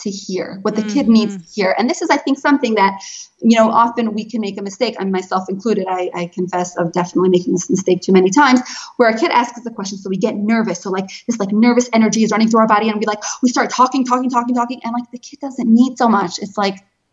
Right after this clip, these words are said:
Speaker 1: the kid says to mommy, "Mommy, where do I come from?" And the mommy starts explaining, you know, all about
Speaker 2: <laughs>
Speaker 1: sexuality. And the kid's like, "Mommy, do I come from Arizona or from Los Angeles?" Right? <laughs> "Where did I,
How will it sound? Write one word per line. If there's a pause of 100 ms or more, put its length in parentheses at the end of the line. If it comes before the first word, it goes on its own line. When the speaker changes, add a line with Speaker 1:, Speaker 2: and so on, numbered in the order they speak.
(280)
Speaker 1:
the
kid
says
to
mommy,
"Mommy,
where
do
I
come
from?"
And
the
mommy
starts
explaining,
you
know,
all
about
Speaker 2:
<laughs> (180)
Speaker 1:
sexuality.
And
the
kid's
like,
"Mommy,
do
I
come
from
Arizona
or
from
Los (120)
Angeles?" (200)
Right? (420)
<laughs>
"Where
did
I,